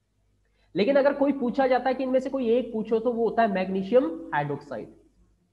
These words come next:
एम जी ओ H whole twice, ठीक है। अब देख लो, यहां से तुम्हें पता लग जाएगा कि जो तुम्हारे section ए है, जो थर्टी टू marks का है, वो तुम attempt कर पाओगे या नहीं।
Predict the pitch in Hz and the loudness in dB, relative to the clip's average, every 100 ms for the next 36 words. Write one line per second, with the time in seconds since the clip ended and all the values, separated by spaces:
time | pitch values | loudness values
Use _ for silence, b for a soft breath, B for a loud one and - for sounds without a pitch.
0 | _ _ 160 185 185 190 175 175 156 151 | _ _ -4 -2 0 0 0 -2 -4 -6
1 | 135 - - - _ _ _ 147 247 294 | -6 -10 -12 -20 _ _ _ -2 -2 -2
2 | 285 - _ _ _ _ _ _ _ _ | -8 -20 _ _ _ _ _ _ _ _
3 | _ _ _ - 170 165 233 285 180 196 | _ _ _ -2 2 6 4 4 4 4
4 | 190 254 294 269 262 262 233 233 247 208 | 4 4 2 0 2 2 2 0 0 2
5 | 196 214 240 262 233 247 226 208 226 247 | 0 0 -2 -2 -2 -2 -2 -2 2 2
6 | 254 - - - 214 196 254 247 - 208 | 2 -8 -20 -6 -4 -2 -2 -2 2 4
7 | 226 190 196 190 208 - 226 220 277 269 | 6 4 0 0 -2 0 -2 0 -2 0
8 | 254 214 196 - 196 160 135 107 - - | 0 0 0 -2 0 0 0 -6 -16 -20
9 | _ _ _ 175 175 190 190 175 175 180 | _ _ _ -12 -8 -8 -6 -6 -2 -4
10 | 180 160 165 202 208 208 214 170 143 123 | -4 -6 -4 -4 -2 -2 -2 -2 -4 -8